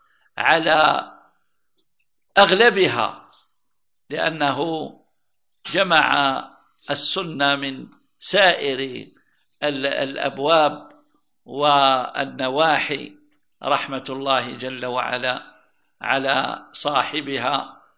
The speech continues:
يعني على الإمام البخاري عليه رحمة الله. وزاد الله جل وعلا المسلمين نفعاً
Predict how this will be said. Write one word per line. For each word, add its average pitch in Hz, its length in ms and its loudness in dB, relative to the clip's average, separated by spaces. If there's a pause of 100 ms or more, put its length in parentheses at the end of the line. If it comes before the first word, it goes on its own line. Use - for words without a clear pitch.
(340)
يعني 127 720 -2 (200)
على 127 680 -2 (440)
الإمام 135 560 -6
البخاري 123 760 -4 (520)
عليه 123 480 -4
رحمة 110 440 -10
الله. 110 320 -8 (680)
وزاد 185 720 4
الله 156 480 2
جل 143 300 -4
وعلا 131 760 -2 (580)
المسلمين 175 880 -2
نفعاً 170 640 -2